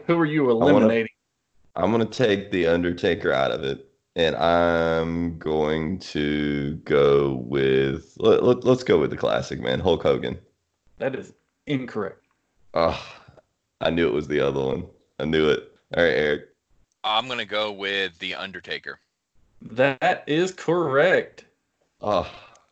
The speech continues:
Speaker 1: Eric
Speaker 3: All right.
Speaker 1: with the win. That was the first one Rim eliminated, and
Speaker 2: Yeah. Mm, I was
Speaker 1: Uh,
Speaker 2: thinking Cena.
Speaker 1: as soon as you eliminated The Undertaker, I was like, "Ooh, that one
Speaker 2: Ooh,
Speaker 1: hurt my soul a
Speaker 2: shoulda
Speaker 1: little bit."
Speaker 2: known.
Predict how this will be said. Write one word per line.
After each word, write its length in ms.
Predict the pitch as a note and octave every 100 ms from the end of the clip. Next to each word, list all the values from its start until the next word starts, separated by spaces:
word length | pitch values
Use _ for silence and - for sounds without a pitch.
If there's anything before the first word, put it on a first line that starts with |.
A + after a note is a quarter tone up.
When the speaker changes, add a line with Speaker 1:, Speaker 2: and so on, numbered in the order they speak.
| _ -
Speaker 1:
Eric 340 | C3+ A#2+ - F#2
Speaker 3:
All 80 |
right. 380 | G#2 B2 D3+ E3
Speaker 1:
with 180 | E3 C#3+ _ _ -
the 40 |
win. 300 | D#3 E3 C#3+ C3
That 180 | F3
was 140 | C#3 B2
the 100 | A2+
first 400 | - F#3 F#3 F3+
one 200 | F3+ E3
Rim 280 | C#3 F3+ D#3
eliminated, 1200 | C3 C#3 E3+ C3 A#2+ A2+ A2 A2 A2+ - B2+ B2+
and 600 | B2+ B2 A#2+ A#2 A2+ A#2 - -
Speaker 2:
Yeah. 320 | C#2 D2 C#2+ - _ _ _ _ _ D#2+
Mm, 220 | D#2+ D#2 _ -
I 100 | F2+
was 160 | F2+ D3
Speaker 1:
Uh, 80 |
Speaker 2:
thinking 320 | G2 F2 D#2+ D#2
Cena. 560 | - F2 E2 D#2 D2+ - _ _ _ _ _ _ -
Speaker 1:
as 120 | A#2
soon 560 | - - - G#3 G#3 G3
as 240 | F3+ E3
you 300 | F3+ F3 D#3+
eliminated 540 | D3 D#3+ D#3 C#3 B2
The 100 | A#2
Undertaker, 560 | B2+ B2 - B2+ - -
I 60 | A#2
was 120 | -
like, 220 | G#2 - -
"Ooh, 220 | D3+ - _ _ _ -
that 120 | C3+
one 160 | E3+ F2+
Speaker 2:
Ooh, 40 |
Speaker 1:
hurt 240 | F2 D3 C3+
my 60 |
soul 300 | - C#3 B2
a 80 | G#2+
Speaker 2:
shoulda 60 | F2+
Speaker 1:
little 140 | E2+
bit." 80 | D#2+
Speaker 2:
known. 260 | D#2 D2+